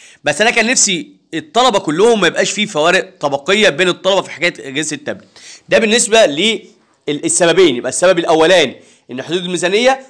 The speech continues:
والسبب الثاني ان دول بيسجلوا قبل الامتحان ما نعرفش عددهم كام. الوزير برضو تابع ان اجهزه، أجهزة التابلت تم توزيعها على طلاب النظاميين وطلاب الخدمات والدمج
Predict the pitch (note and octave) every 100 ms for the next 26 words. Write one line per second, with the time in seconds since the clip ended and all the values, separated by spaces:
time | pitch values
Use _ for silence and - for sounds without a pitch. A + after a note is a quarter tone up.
0 | - C#3+ - B3+ B3 - G#3+ A#3 A#3+ A3
1 | G3 C4 C4+ - A3+ A3+ A3+ A#3 A3 G#3
2 | F#3+ F#3+ A3 C4+ A3+ G#3 G#3+ E3+ F3 D#3
3 | - A#2 - _ _ - - - - E3
4 | G3 D4+ C#4 A3+ A3 F3 D#3 F#3+ - -
5 | F3 F3+ E3 D3+ A3+ - D3+ E3 G#3+ F#3
6 | E3+ D#3+ D#3 D#3 _ _ - _ _ _
7 | - A#3 A#3 G3 G3+ G#3+ F3 G3 F3+ C#3+
8 | C3+ C#3+ G#3 F3+ E3 E3+ - B2+ C3 F#3
9 | E3+ D3 D3 A2